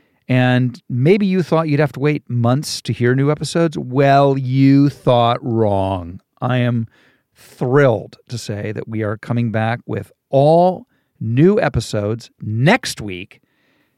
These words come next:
and I couldn't be more excited for you to hear these conversations.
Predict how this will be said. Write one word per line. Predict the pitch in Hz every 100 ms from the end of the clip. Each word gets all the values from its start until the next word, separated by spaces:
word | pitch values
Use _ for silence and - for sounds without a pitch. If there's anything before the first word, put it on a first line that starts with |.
| _ -
and | 139
I | 135
couldn't | 185 170
be | 165
more | 160 160
excited | - 151 143 143
for | 139 131
you | 127 120 120
to | 113
hear | 101 110
these | 104 101
conversations. | - 107 107 - - - - -